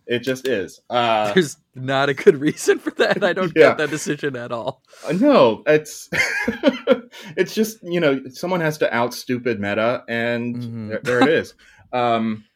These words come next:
Speaker 2: I mean,
Speaker 1: but,
Speaker 2: at
Speaker 1: like
Speaker 2: least they didn't, Meta didn't change the, they just changed their parent company name. They didn't change the
Speaker 1: Yeah.
Speaker 2: name of Facebook to Meta,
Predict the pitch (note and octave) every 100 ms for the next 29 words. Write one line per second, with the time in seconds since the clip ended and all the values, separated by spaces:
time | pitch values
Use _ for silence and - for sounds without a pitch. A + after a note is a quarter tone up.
0 | _ _ _ _ - G3 A3 A3+ C4+ F4+
1 | B3 A3+ A#3 F#3 D3+ D#3 F#3+ C4+ F3+ F3
2 | E3+ D3+ - D#3+ D#3 D3+ - B2 G#2+ D#3
3 | E3 D#3 F3 D3 C3+ A2+ D#3+ F3 D#3 B2+
4 | A2 G2+ F2 F#2+ G#2+ E3+ D#3+ - E3+ C#3+
5 | G#2 D3+ C#3 A#2+ - E3 - D3+ C3+ -
6 | C#3+ A#2 C3+ D3 F#2+